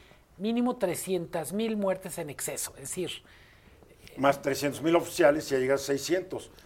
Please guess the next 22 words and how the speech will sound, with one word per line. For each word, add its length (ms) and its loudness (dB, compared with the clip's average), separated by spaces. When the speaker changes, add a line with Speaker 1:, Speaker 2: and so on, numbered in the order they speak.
Speaker 2:
Más 240 -2
quién 160 0
sabe 260 6
qué 120 -4
tan 180 0
seguro 320 0
es 140 -2
el 180 -2
dato 300 4
Speaker 1:
Eh, 140 -6
Speaker 2:
que 100 -6
manejaba 640 -2
la 80 -10
Secretaría 380 -10
de 40 -6
Salud 320 -10
con 140 -14
estos 300 -16
dos 160 -16
charlatanes, 640 -10
Speaker 1:
eh, 60 -20
Speaker 2:
¿no? 160 -16